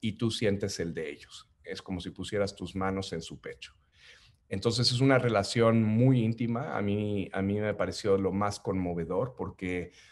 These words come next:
pues, la gente en la región, como ustedes saben, sobre todo esto se hizo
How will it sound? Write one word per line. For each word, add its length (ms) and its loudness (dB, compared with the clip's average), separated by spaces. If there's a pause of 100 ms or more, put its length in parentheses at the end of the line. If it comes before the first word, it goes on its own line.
(140)
pues, 180 -2
la 120 2
gente 400 6
en 100 6
la 80 4
región, 380 -2
como 180 -4
ustedes 340 2
saben, 240 2
sobre 240 -6
todo 320 2
esto 240 -4
se 160 -2
hizo 560 2